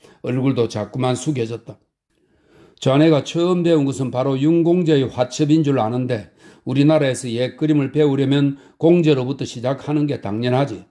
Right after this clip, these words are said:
그러나 공제는 신운의 경지는 결핍되었네. 그는 더 얼굴이 달아올랐다. 겸재 정선이나 현재 심사정이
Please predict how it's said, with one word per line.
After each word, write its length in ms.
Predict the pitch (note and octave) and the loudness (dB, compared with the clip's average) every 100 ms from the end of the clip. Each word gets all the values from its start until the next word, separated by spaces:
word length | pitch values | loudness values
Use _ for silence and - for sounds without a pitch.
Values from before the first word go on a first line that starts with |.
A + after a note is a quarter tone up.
| _ _ - | _ _ -2
그러나 320 | E3 D#3 C#3 | 4 4 4
공제는 480 | D#3 F3 E3 C#3+ C3 | 0 0 2 2 0
신운의 640 | - C#3+ C#3 F3 F3+ C#3 | -2 0 2 2 2 0
경지는 480 | - D3+ D3 B2+ A2+ | 2 2 2 0 -2
결핍되었네. 1040 | B2 C#3+ D3 D3 - C#3 B2+ A2+ B2 G3 - _ _ _ _ _ _ _ _ _ _ _ _ _ - | -2 -2 -2 -2 0 0 0 0 -2 -4 -8 _ _ _ _ _ _ _ _ _ _ _ _ _ -4
그는 280 | B2+ A#2+ G#2+ | 0 0 0
더 200 | A#2+ C#3+ | 0 0
얼굴이 380 | B2 C3 B2+ | 0 -2 -2
달아올랐다. 640 | B2 B2 A#2 A#2 G#2+ - - _ _ _ _ _ | -2 -2 -2 -6 -10 -14 -20 _ _ _ _ _
겸재 460 | - E3+ F#3 D3+ D3 | 2 4 6 4 2
정선이나 640 | E3 F3+ E3+ D3+ C3 C3 A#2 | 0 -2 0 -2 -2 -4 -6
현재 440 | - B2+ B2+ C#3+ | -8 -6 0 0
심사정이 920 | A2+ C3+ C#3 C#3 D#3+ E3+ D#3 D#3 D#3 | 0 0 0 0 2 4 6 4 0